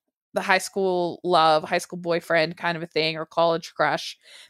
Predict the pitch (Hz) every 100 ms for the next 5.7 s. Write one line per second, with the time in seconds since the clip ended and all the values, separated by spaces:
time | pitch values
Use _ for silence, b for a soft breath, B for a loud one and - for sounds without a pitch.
0 | - 226 247 247 233 208 190 202 190 175
1 | 170 147 - 190 180 165 156 160 - 185
2 | 214 180 123 180 _ b b b 190 190
3 | 233 233 196 180 175 190 165 - 185 170
4 | 160 - - 214 175 - 180 170 170 196
5 | 175 160 156 170 143 135 180